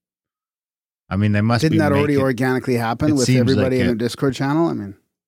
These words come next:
Speaker 1: They, they must be making money hand over fist, those guys. And I think they're trying to get in on some of this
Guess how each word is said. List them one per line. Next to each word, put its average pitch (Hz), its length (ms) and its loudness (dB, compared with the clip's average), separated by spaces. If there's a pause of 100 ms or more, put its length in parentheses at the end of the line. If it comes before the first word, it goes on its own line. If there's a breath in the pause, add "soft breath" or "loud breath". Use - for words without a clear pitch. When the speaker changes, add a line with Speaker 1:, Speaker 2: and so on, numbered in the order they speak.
Speaker 1:
They, 110 140 4
they 107 140 2
must 120 260 0
be 98 80 2
making 87 340 -2
money 85 300 -4
hand 82 300 -6
over 78 180 -10
fist, 85 340 -10
those 73 160 -18
guys. 80 120 -14 (540)
And 117 220 2
I 120 80 4
think 135 220 -2
they're 120 100 0
trying 123 200 0
to 117 60 2
get 117 140 2
in 117 100 2
on 110 140 2
some 113 220 0
of 107 60 2
this 95 320 -2